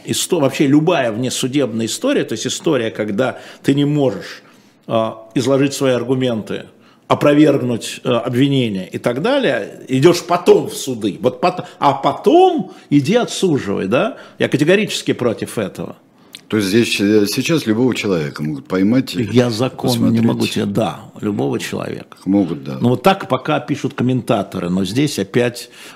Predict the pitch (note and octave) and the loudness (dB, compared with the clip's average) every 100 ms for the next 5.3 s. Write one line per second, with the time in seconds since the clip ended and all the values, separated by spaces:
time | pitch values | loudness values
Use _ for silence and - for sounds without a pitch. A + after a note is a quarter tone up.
0 | _ A2+ G#2+ A2 G#2 F#2+ F#2 A2 G#2+ F#2+ | _ -2 -2 -2 -4 -2 -2 0 0 -2
1 | G2+ D#2+ F#2+ A2 F#2 - A2 G2 - A#2+ | -4 -2 -2 -2 -2 -2 -2 -2 -6 -12
2 | - - - - - - - B2+ D#3+ F3+ | -14 -16 -20 -16 -14 -14 -6 2 6 8
3 | F3 F3 E3+ E3 F3+ A3 F#3+ D#3+ E3 D#3 | 8 8 6 6 6 6 6 6 8 8
4 | C#3 C#3+ C3+ C3+ E3 F#3 A#3+ D#3 C3+ D3 | 8 4 2 0 2 4 4 4 4 2
5 | C#3+ - | 2 2